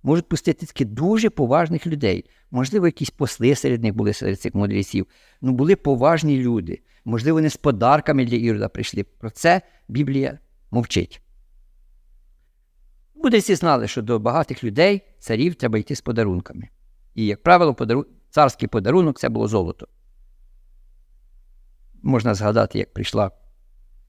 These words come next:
цариця Савська до Соломона, скільки вона всього принесла йому там. В Біблії перелічується. От з подарунками прийшла.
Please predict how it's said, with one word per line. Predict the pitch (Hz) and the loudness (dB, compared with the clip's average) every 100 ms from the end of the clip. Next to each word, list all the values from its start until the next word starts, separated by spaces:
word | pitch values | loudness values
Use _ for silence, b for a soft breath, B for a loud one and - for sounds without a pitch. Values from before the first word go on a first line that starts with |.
| _ _ _ - - | _ _ _ -20 -6
цариця | 113 107 107 | -2 0 -2
Савська | - 110 101 - 90 - | 2 2 2 -8 -12 -8
до | 104 | -8
Соломона, | - 104 98 127 147 127 - _ | -4 -2 2 2 2 -2 -8 _
скільки | - - 170 - 120 | -20 0 0 2 2
вона | 117 | 2
всього | 107 110 110 | 0 -2 -2
принесла | - 107 101 - 92 | 0 0 0 -2 -6
йому | 90 92 90 | -6 -6 -10
там. | - _ - _ _ - - | -14 _ -20 _ _ -20 -6
В | |
Біблії | 107 101 98 | -4 -2 -2
перелічується. | 101 98 101 90 - - - _ _ _ | -2 0 0 -2 -8 -10 -14 _ _ _
От | - - | -14 -14
з | |
подарунками | - 98 120 117 - 92 | -6 0 2 2 0 -6
прийшла. | 92 98 - 90 | -6 -10 -10 -10